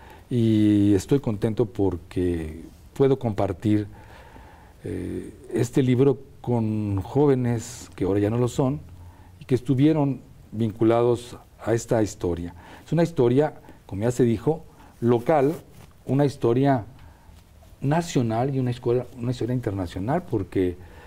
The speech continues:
los actos de rebeldía aparecieron en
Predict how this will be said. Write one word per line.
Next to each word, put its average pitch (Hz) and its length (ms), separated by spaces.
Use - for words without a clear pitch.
los - 920
actos 139 540
de 113 100
rebeldía 113 760
aparecieron 123 800
en 98 560